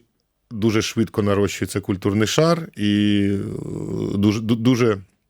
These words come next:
зовсім інша методика. От, е, їм дуже сподобалось, і, е, якби не, е, ось якраз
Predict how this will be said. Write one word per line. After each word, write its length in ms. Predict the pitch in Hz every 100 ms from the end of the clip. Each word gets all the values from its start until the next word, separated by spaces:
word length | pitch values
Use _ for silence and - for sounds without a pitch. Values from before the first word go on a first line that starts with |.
| _ - 87
зовсім 380 | 104 107 - 110
інша 200 | 98 110
методика. 540 | 107 - - - - _ - - - - - - -
От, 320 | - 98 92 113
е, 220 | 113 117
їм 200 | 127 151
дуже 240 | 135 123
сподобалось, 800 | 113 - 104 175 175 175 170 - 113
і, 420 | 127 131 131 127 - 120 123
е, 40 | 120 117
якби 520 | 110 98 110 104 135 120
не, 160 | 113
е, 340 | 113 107 101 90 65 85 92 90 87
ось 440 | 107 98 - - - _ -
якраз 560 | - 95 110 104 -